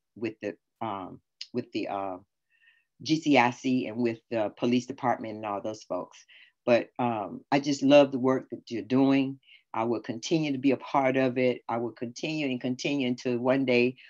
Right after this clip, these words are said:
hopefully I'll see where somebody had not been arrested in forty years and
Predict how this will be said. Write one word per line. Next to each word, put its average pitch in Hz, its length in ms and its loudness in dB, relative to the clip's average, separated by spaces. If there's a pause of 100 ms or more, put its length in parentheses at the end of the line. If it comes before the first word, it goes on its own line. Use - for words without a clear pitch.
(140)
hopefully 139 360 2
I'll 110 180 2
see 135 260 0
where 113 380 -4 (580)
somebody 165 760 4 (220)
had 143 220 4
not 170 220 4
been 170 140 2
arrested 151 380 -2
in 135 80 0
forty 143 300 0
years 123 360 0
and 117 180 -6